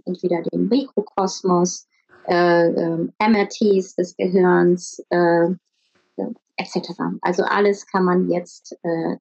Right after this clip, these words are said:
nachsimulieren und, ähm, und diese, ähm,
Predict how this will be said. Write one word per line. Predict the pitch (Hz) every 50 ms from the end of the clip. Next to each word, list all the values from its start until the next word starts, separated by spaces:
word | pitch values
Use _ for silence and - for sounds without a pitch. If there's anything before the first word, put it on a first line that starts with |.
| _ -
nachsimulieren | 185 180 185 190 208 226 - - 214 202 185 - 202 196 196 190 185 180 175 180 175 175 175 175 175 175 175 180 185 - _ _ - _ _ _
und, | - 190 180 180 180 175 - - - -
ähm, | 175 170 175 175 170 170 170 170 170 170 175 180 - _ _ _ _ _ - _ _ _ _ _ _ _ _ _ _ _ -
und | 208 196 202 -
diese, | 214 196 180 - 185 175 175 175 185 180 180 - _ _ _ _ _ _ _ _ _ -
ähm, | 202 185 180 175 170 170 180 - 180 180 180 190 202